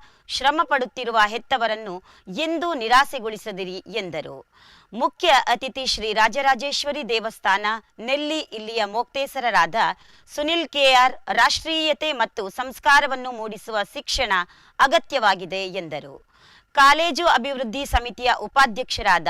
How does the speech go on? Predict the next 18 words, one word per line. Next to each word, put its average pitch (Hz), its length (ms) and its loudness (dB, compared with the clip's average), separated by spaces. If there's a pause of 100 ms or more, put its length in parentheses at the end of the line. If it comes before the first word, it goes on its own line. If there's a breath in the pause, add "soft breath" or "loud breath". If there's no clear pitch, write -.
(160)
ಅಶೋಕ್ 220 360 -4
ಶೆಟ್ಟಿ 262 380 -6
ಅವರು 185 360 -4 (400 soft breath)
ಅಧ್ಯಕ್ಷತೆಯಲ್ಲಿ 285 840 0
ನಡೆದ 247 280 -2
ಕಾರ್ಯಕ್ರಮದಲ್ಲಿ 202 920 -2 (300 soft breath)
ಕಾರ್ಕಳ 311 560 4
ತಾಲೂಕು 254 480 2
ಆರೋಗ್ಯ 254 580 2
ಅಧಿಕಾರಿಗಳಾದ 202 840 0 (460 soft breath)
ಡಾಕ್ಟರ್ 277 480 2
ಸಂದೀಪ್ 285 500 -2
ಕುಡ್ವ, 175 260 -4 (500 soft breath)
ನ್ಯಾಯವಾದಿಗಳಾದ 254 880 4 (100)
ನಂದಿನಿ 254 460 -4
ಶೆಟ್ಟಿ 214 520 -8 (240 soft breath)
ಹಾಗೂ 220 360 4
ಅಮ್ಮನ 302 500 0